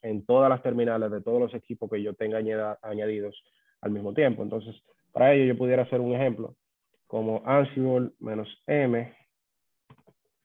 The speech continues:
especificando que es el módulo de shell con el argumento, eh, vamos a decir I P address, que era lo que estaba ejecutando ahora mismo, all. Ahí yo le estoy diciendo que ejecute ese comando en todas las terminales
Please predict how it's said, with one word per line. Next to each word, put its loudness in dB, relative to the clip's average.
especificando -6
que -4
es -10
el -6
módulo -4
de -6
shell 0
con -6
el -4
argumento, -4
eh, -6
vamos -6
a -4
decir -8
I -6
P 0
address, 4
que -6
era -2
lo -4
que -8
estaba -8
ejecutando -8
ahora -6
mismo, -8
all. 2
Ahí 6
yo 4
le 2
estoy 0
diciendo -2
que 0
ejecute -4
ese -6
comando 4
en -2
todas 0
las -2
terminales -2